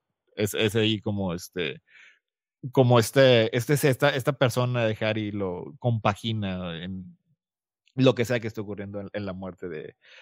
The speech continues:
en, en la mente de Chris. Así que todas estas cuestiones, este, quedan al aire. Tampoco te va a dar respuestas fáciles. O sea, este, ninguna película de Tarkovsky te va a dar, este, respuestas fáciles,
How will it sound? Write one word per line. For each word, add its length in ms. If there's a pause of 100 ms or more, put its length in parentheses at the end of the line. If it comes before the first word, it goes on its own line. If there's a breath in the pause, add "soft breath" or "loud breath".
(220 soft breath)
en, 140
en 100
la 80
mente 240
de 140
Chris. 260 (280 loud breath)
Así 240
que 180 (300 soft breath)
todas 200
estas 140
cuestiones, 480
este, 600
quedan 220
al 100
aire. 220
Tampoco 320
te 80
va 100
a 60
dar 100
respuestas 380
fáciles. 340 (180)
O 120
sea, 240 (260)
este, 580
ninguna 560
película 280
de 40
Tarkovsky 600
te 160
va 120
a 20
dar, 320
este, 260
respuestas 440
fáciles, 720